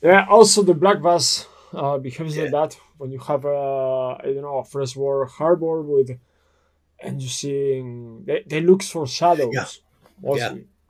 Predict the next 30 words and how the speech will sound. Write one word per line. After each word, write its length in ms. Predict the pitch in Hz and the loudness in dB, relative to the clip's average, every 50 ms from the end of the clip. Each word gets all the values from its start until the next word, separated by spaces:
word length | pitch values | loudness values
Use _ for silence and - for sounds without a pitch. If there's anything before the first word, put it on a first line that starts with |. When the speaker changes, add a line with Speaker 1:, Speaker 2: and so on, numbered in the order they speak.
| _ _ _ _ _ - | _ _ _ _ _ -16
Speaker 2:
Yeah. 60 | - | -16
Speaker 1:
Like, 160 | - - - | -16 -14 -16
uh, 200 | - - - - - - | -20 -20 -20 -20 -20 -18
in 60 | - | -14
summer, 600 | 127 - - 131 131 139 135 131 127 123 120 - - | -12 -10 -8 -8 -8 -6 -8 -10 -10 -12 -14 -18 -16
they 120 | - - | -16 -16
look 240 | 127 123 120 - - - | -14 -14 -16 -16 -14 -10
Speaker 2:
Yeah. 120 | - 110 | -10 -10
Speaker 1:
for 80 | - - | -10 -12
shadows, 520 | - - 147 143 135 127 120 123 123 - | -14 -8 -6 -6 -4 -4 -6 -10 -12 -14
and 200 | 143 127 123 123 123 - - - _ _ _ _ - | -14 -12 -12 -14 -16 -20 -20 -20 _ _ _ _ -18
the 80 | - - | -18 -14
shadow, 500 | - - 147 147 151 147 135 147 143 135 | -10 -4 -2 -2 0 0 0 0 -2 -2
the 100 | 131 131 | -4 -8
boat, 480 | 117 - 139 135 143 147 147 143 131 143 | -6 -6 -6 -6 -4 -6 -8 -10 -12 -16
and 260 | 143 135 147 143 - | -16 -16 -16 -12 -10
they 60 | - | -10
are, 220 | 135 131 123 - _ - | -10 -10 -12 -16 _ -8
they 100 | 156 143 | -6 -6
are 160 | 151 156 151 | -6 -6 -8
there. 260 | 139 160 160 147 135 | -8 -8 -6 -6 -8
They 140 | 120 117 131 | -6 -6 -4
only 480 | 147 156 165 170 170 165 160 165 160 - _ | -4 -2 -2 0 2 2 2 0 -2 -8 _
get 260 | - 175 175 165 170 170 | 4 6 6 4 4 0
out 240 | 165 165 156 131 | -10 -10 -10 -10
of 120 | 156 147 127 | -12 -10 -6
there 180 | 135 147 151 | -4 -4 -4
for 200 | 143 - - 143 | -4 -6 -10 -14
hunting, 500 | 123 - - 151 160 147 - 120 117 110 | -14 -12 -12 -12 -12 -10 -10 -10 -12 -12
and 240 | 110 110 107 117 123 | -16 -18 -18 -20 -20